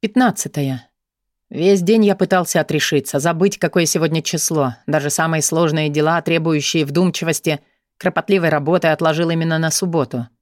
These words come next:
И пахал весь день как проклятый, не прерываясь даже на обед или банальный перекур.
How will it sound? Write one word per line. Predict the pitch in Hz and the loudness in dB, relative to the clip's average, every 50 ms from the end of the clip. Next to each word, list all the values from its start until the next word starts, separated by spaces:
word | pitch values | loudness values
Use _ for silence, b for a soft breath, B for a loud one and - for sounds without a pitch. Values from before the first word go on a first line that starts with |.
| _ _ _ _ _ _ _ _ _ | _ _ _ _ _ _ _ _ _
И | - 208 | -6 -6
пахал | 202 202 _ - 185 180 180 - - 202 190 185 180 | -6 -6 _ -4 -4 -4 -4 -4 -2 -2 0 0 0
весь | 175 175 175 156 151 | 0 -2 -2 -2 0
день | 160 180 180 160 | 0 0 0 0
как | - 156 - - | -2 -2 -2 0
проклятый, | 190 185 180 - - 139 135 - 139 123 - - _ _ _ _ _ _ _ _ _ - | 0 0 0 0 -2 -4 -4 -2 -4 -6 -6 -8 _ _ _ _ _ _ _ _ _ -4
не | 202 196 | -2 0
прерываясь | 190 190 196 185 180 185 202 214 196 175 170 | 0 2 2 2 2 0 0 0 0 0 0
даже | 160 180 185 170 165 175 | 0 0 0 0 0 -2
на | 160 156 151 | 0 0 -2
обед | 151 143 170 190 190 190 | 0 0 0 0 2 2
или | 160 147 143 | 2 0 0
банальный | 131 131 139 147 151 156 151 151 151 151 | 0 0 0 0 0 0 0 -2 -2 -2
перекур. | 143 160 151 156 - - 160 139 120 127 | -2 -2 -2 -2 -2 -2 -4 -4 -6 -6